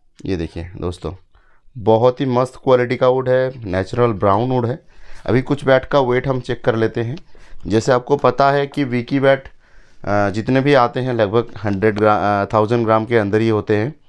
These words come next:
तो देखिए इसका भी वेट है नाइन सेवन सेवन ग्राम्स। तो इस बार भी आपको वैसे ही मिलेगा। और एक बात, जितने भी बैट्स आते हैं स्टोर पे,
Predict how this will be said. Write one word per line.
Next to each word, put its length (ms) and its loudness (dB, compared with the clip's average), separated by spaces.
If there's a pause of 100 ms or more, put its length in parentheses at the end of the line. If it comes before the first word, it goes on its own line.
(640)
तो 80 -4
देखिए 460 2
इसका 240 0
भी 160 2
वेट 220 2
है 160 2
नाइन 480 0
सेवन 520 0
सेवन 360 -2
ग्राम्स। 460 -2 (1500)
तो 120 -2
इस 140 -6
बार 220 2
भी 80 -2
आपको 260 -2
वैसे 260 -2
ही 100 -2
मिलेगा। 420 -2 (1160)
और 160 4
एक 140 0
बात, 240 4 (1040)
जितने 300 0
भी 160 4
बैट्स 380 0
आते 320 2
हैं 280 -4 (200)
स्टोर 280 2
पे, 300 -8